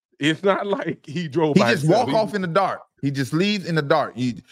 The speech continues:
Speaker 2: he keep walking and just disappears. I saw it, I promise you.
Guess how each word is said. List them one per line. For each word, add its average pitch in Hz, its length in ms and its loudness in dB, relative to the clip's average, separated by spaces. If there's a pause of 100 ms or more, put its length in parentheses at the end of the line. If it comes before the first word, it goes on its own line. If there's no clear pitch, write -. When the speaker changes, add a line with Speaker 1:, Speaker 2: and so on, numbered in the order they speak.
(120)
Speaker 2:
he 139 100 0
keep 180 220 -2
walking 165 400 2
and 139 160 -4
just 117 180 -6
disappears. 139 600 0
I 120 160 0
saw 165 360 0
it, 117 60 0
I - 20 -2
promise 165 400 -4
you. 90 100 -8